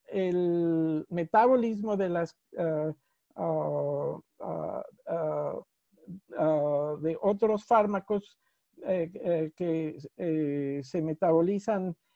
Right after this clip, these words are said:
en el estómago a través de, eh, eh, eh, isoenzimas citocrómicas del P cuatrocientos cincuenta o con otros mecanismos hepáticos de, ah, de biotransformación como la oxidación y la glucura-,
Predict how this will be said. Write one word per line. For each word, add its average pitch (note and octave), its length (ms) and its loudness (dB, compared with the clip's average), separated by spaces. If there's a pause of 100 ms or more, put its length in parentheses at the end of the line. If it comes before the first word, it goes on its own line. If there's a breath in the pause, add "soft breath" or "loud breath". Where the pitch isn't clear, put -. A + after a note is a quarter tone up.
(120)
en G3 160 -4
el A#3 120 4
estómago G3 800 2
a F3+ 80 -2
través F3+ 640 0
de, E3+ 400 -2
eh, D#3 360 -4 (500)
eh, - 440 -6
eh, E3 300 -6
isoenzimas G3+ 880 -2
citocrómicas F#3 960 0 (160)
del E3 400 0 (100)
P F#3+ 280 0
cuatrocientos F3 560 -4
cincuenta G#3 720 0 (400 soft breath)
o A3 200 2
con A3+ 200 4
otros G#3 320 0
mecanismos F#3+ 1000 -2
hepáticos E3 880 -2
de, D3+ 800 -2
ah, C#3 520 -6 (260)
de D3 440 -4
biotransformación F3 1040 0
como D#3 240 -2
la C#3+ 100 2
oxidación D3 680 -2
y D3+ 80 -2
la C#3+ 160 0
glucura-, C#3 600 -4